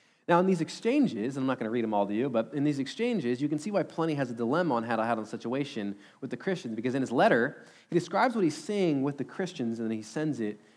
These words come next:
to the emperor. And so Pliny is basically, like, going like, "Look," and the short of it is, "Look, you want me to round up all of these followers of Jesus,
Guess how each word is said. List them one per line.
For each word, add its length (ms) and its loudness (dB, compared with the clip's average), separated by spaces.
to 60 -10
the 100 -2
emperor. 260 -6
And 80 -2
so 80 4
Pliny 320 4
is 100 2
basically, 480 2
like, 160 6
going 240 2
like, 160 0
"Look," 340 0
and 100 0
the 40 -2
short 260 2
of 60 0
it 120 0
is, 260 -2
"Look, 220 -2
you 60 4
want 100 6
me 80 4
to 60 6
round 360 4
up 160 2
all 220 6
of 80 2
these 160 0
followers 440 4
of 60 -8
Jesus, 680 -2